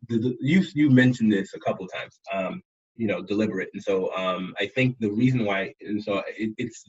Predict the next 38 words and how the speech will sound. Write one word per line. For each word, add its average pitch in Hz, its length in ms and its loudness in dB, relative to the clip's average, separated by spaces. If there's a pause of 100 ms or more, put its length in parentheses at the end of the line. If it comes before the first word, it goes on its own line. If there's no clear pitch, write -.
(140)
there 123 460 4
in, 101 340 -4
in, 92 340 -8 (180)
in 98 160 -6 (100)
theory, 117 320 2
and 95 80 -6
it, 92 180 -6
it's - 180 -18
being 101 260 -4
said, 110 300 -4
but 101 80 -6
I 98 60 -2
don't 101 200 -4
know 98 140 -2
that 95 160 -4
it's 95 160 -10 (120)
being 95 240 -8
made 95 200 -8 (260)
clear 98 280 -2
enough 92 340 -8
in 85 100 -18
this - 180 -14 (200)
sense - 280 -12 (500)
that 95 440 2 (480)
a - 20 0
lot 117 160 4
of 127 80 0
times 104 280 0
people 107 220 0
will 101 60 4
be 95 140 0
like, 92 160 -2
"All - 80 2
right, - 180 2
well, 107 140 2
now 107 200 2
I've 98 160 0
gotten, 98 480 -2